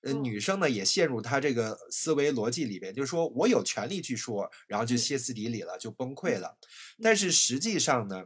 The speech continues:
Speaker 1: 这件事情，女生她已经敏感地察觉到了男生对她的厌恶，她是因为这件事情而崩溃。其实她也说出来了，就是说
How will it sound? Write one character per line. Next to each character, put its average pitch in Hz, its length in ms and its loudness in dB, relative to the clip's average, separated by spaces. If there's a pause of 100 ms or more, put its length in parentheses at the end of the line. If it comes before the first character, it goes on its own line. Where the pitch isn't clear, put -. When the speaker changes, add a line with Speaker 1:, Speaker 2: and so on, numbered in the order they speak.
(140)
Speaker 1:
这 208 140 0
件 185 200 4
事 202 300 4
情， 113 280 -2 (220)
女 110 280 -4
生 190 500 2 (240)
她 185 240 6
已 202 160 -2
经 127 220 -2
敏 113 280 -6
感 113 200 0
地 101 80 -12
察 113 240 -4
觉 120 180 0
到 117 160 0
了 98 140 -2
男 98 200 -8
生 151 180 -6
对 135 160 -2
她 117 100 -4
的 139 100 -2
厌 175 260 0
恶， 87 240 -16 (180)
她 185 140 0
是 175 120 -8
因 185 160 -10
为 202 140 -8
这 226 160 -6
件 104 200 -10
事 110 180 -10
情 98 140 -12
而 87 100 -20
崩 98 200 -20
溃。 104 220 -16
其 143 160 -6
实 160 80 -10
她 160 160 0
也 113 100 -2
说 151 220 0
出 156 120 -6
来 90 140 -6
了， 92 80 -12
就 117 80 -4
是 120 60 -2
说 143 160 0